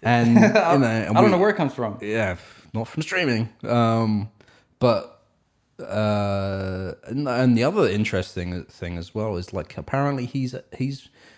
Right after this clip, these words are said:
Speaker 1: th-, he uses it a lot for digging as well,
Speaker 2: Mm-hmm.
Speaker 1: Spotify for digging. Like, he'll do all this other work outside to find a, to find artists, like old Chinese funk bands and stuff like that.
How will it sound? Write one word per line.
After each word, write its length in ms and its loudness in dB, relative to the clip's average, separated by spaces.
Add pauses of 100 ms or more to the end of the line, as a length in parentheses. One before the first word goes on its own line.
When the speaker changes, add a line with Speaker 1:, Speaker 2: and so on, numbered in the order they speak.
(260)
Speaker 1:
th-, 220 -16
he 120 -2
uses 400 2
it 80 0
a 40 -2
lot 200 -2
for 120 -10
digging 480 -6 (140)
as 120 -14
well, 160 -8
Speaker 2:
Mm-hmm. 400 -2
Speaker 1:
Spotify 300 -6
for 80 -14
digging. 440 -8 (120)
Like, 160 -4
he'll 320 0 (120)
do 160 0
all 80 0
this 220 -2
other 220 -4
work 500 -4 (240)
outside 760 -4
to 80 -12
find 360 -6
a, 60 -10 (260)
to 100 -8
find 360 -4
artists, 720 -10 (500)
like 220 -8
old 200 -4
Chinese 500 -6
funk 380 -10 (320)
bands 420 -8
and 80 -12
stuff 280 -16
like 160 -10
that. 240 -10